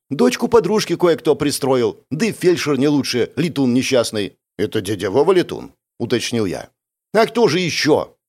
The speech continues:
буркнула Людмила. «В прошлый раз у нас и трех месяцев не продержался. За четыре года семь мест сменил. Все ему не то и все не так. В горздрав инструктором пристроили. И то все не слава богу. Начальника посадили,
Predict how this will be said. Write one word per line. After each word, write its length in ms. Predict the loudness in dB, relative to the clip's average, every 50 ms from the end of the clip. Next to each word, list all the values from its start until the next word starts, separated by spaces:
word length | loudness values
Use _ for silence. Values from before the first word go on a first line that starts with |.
| _ _
буркнула 500 | -16 -6 -4 -4 -4 -4 -4 -4 -4 -2
Людмила. 520 | -2 -2 -2 -2 -4 -4 -6 -10 -12 -14 _ _ _ _ _ _ _ _ _
«В 140 | -20 -8
прошлый 420 | _ 2 4 4 4 2 2 2 2
раз 260 | 4 2 0 0 -2 -2
у 60 | 0
нас 240 | 0 0 0 0 -2
и 80 | -6
трех 300 | -2 0 0 0 0 0
месяцев 560 | 0 0 0 0 0 -2 -4 -2 -2 -2 0 0
не 100 | -2 -2
продержался. 760 | 0 0 0 2 2 0 0 0 -2 -2 -2 -4 -8 -8 -10 -16 -20 _ _ _ _ -6
За 220 | 0 2 2 2
четыре 420 | 2 -2 -2 0 0 0 0 0
года 300 | 2 2 2 2 2 0
семь 300 | -2 -2 -2 0 0 2
мест 340 | 2 2 2 2 0 0 -2
сменил. 500 | -2 -2 0 2 2 0 0 -4 -8 -14 _ _
Все 240 | -8 -4 0 2 2
ему 180 | 2 2 0 0
не 120 | -2 -2
то 240 | 0 2 2 2 2 0 -2
и 100 | -2 -2
все 220 | -2 2 2 2
не 120 | 2 2 0
так. 360 | 0 -2 -2 -2 -6 -16 _ _ _ _ _ _ _ _
В 140 | -10 -6
горздрав 600 | 0 2 2 4 2 2 0 2 2 2 2 2
инструктором 640 | 0 -2 -2 -2 -2 -2 -2 -2 0 0 -2 -2 -2
пристроили. 680 | -2 -2 -4 -4 -2 -6 -6 -8 -8 -12 -18 -20 -20 _
И 120 | -4 -4 0
то 180 | 4 2 2 2
все 160 | 2 0 0
не 120 | 0 0
слава 260 | 0 0 0 0 0
богу. 440 | 0 0 0 0 0 -2 -2 -2 _ _ _ _ _
Начальника 540 | 0 0 0 2 2 2 2 2 0 -2 0
посадили, 580 | 0 0 2 2 0 2 2 0 0 0 -4